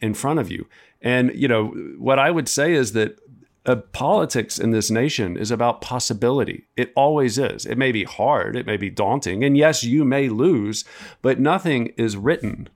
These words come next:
Nothing is written. That's the whole point of freedom. A justice may be confirmed. A justice may not be confirmed. This may impact the campaigns in one way, or it may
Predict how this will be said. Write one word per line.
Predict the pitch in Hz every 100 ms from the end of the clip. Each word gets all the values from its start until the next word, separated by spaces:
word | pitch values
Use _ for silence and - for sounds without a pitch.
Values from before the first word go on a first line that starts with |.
| _ _ _ _ _ -
Nothing | 110 156 214 - 117 95
is | 92
written. | 101 - 104 110 _ _ _
That's | - 147 -
the | -
whole | 127 - 170 160
point | 135 - 165 117 -
of | 107
freedom. | - 160 147 - - _ _ - -
A |
justice | 110 123 135 143 123
may | 131 135
be | 135
confirmed. | 127 120 113 143 92 - - -
A | 104
justice | 113 107 113 -
may | 120
not | 135 165
be | - 98
confirmed. | - 90 95 101 - - - -
This | 113 113
may | 120 127 143
impact | 131 123 120 120
the |
campaigns | 113 127 123 123 135 123
in | 123 110
one | 110 98
way, | 95 113
or | 127
it |
may | - 110 110